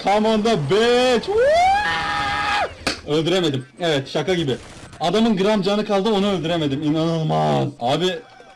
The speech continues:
bir testere bomba atmak istiyorum. Ölmezse kulağımı keseceğim. Hop kulağımı kesiyorum galiba. Oh be. Oh be. Kulağım gidiyordu yoksa. Biri çatıda, biri yukarıda. Hissediyorum, biri hissediyorum öldü. Abi yukarıda biri var. Hissediyorum ya. Yukarıda.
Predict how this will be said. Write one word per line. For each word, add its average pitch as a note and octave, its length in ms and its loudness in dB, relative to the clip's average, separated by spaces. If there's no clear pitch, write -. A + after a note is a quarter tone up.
bir D3 160 -6
testere F3+ 360 -2
bomba F3+ 220 2
atmak F3+ 260 0
istiyorum. G3+ 280 -2
Ölmezse F3 420 0
kulağımı E3 320 0
keseceğim. D3+ 420 -4
Hop D3 500 0
kulağımı F3 300 0
kesiyorum F3+ 380 -2
galiba. E3+ 420 0
Oh D3+ 200 0
be. D3+ 260 2
Oh F3 300 0
be. D#3+ 260 0
Kulağım F3+ 360 2
gidiyordu F3 280 0
yoksa. D#3 360 -2
Biri G3+ 160 -2
çatıda, D#3 360 -2
biri G3 120 -2
yukarıda. F3 340 -2
Hissediyorum, F#3 560 -2
biri G#3+ 140 0
hissediyorum A#3 480 2
öldü. A#3 380 0
Abi E3 220 0
yukarıda F3 360 -2
biri E3+ 120 -2
var. C#3+ 120 2
Hissediyorum F3 580 0
ya. D3+ 100 2
Yukarıda. G3 600 0